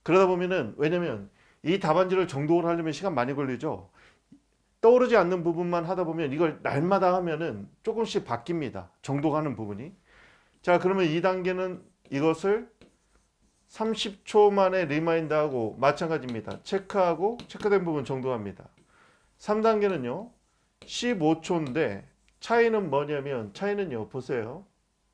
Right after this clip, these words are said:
차이는 일 단계와 이 단계는 말합니다. 말로 빠르게 랩하는 것처럼 해야 돼요. 이 단계는 말을 하지 않습니다. 머릿속에서 생각의 속도로 하는 거예요. 생각.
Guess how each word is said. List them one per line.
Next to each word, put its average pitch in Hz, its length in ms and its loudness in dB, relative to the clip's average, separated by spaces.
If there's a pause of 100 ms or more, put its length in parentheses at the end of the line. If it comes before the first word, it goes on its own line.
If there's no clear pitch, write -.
(760)
차이는 147 580 -4 (920)
일 175 240 0
단계와 202 320 6
이 165 180 4
단계는 180 760 0
말합니다. 139 720 0 (1700)
말로 175 280 6
빠르게 190 400 4
랩하는 160 640 2
것처럼 156 400 -4
해야 180 180 -2
돼요. 127 300 -6 (340)
이 139 140 -2
단계는 190 560 2 (380)
말을 156 340 6
하지 180 180 0
않습니다. 117 540 -4 (800)
머릿속에서 170 560 4
생각의 226 500 4
속도로 170 440 -2
하는 123 180 -2
거예요. 101 140 -6
생각. 147 500 -8